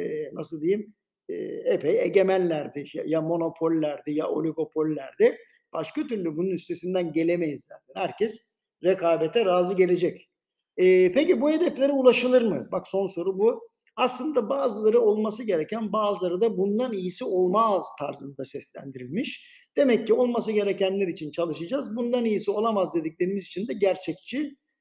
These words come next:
ve sabırlı olmamız gerekiyor. Mantıklı olmak değerli dostlar, bazen kabulleniş bazen de olması gerekeni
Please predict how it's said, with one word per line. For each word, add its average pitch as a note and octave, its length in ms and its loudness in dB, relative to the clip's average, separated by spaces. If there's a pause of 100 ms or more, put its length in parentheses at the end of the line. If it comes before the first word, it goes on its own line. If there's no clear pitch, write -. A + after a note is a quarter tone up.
(140)
ve F#3 220 2
sabırlı E3 460 -2
olmamız F3 420 -4
gerekiyor. E3+ 480 0 (320)
Mantıklı F#3 500 -2
olmak F3+ 360 0 (200)
değerli D#3+ 340 -2
dostlar, A3+ 540 -4
bazen D#3+ 380 -4
kabulleniş D3 880 -8 (220)
bazen C3+ 520 -4
de A#3 360 0 (180)
olması C#3+ 440 -8
gerekeni C#3 760 -4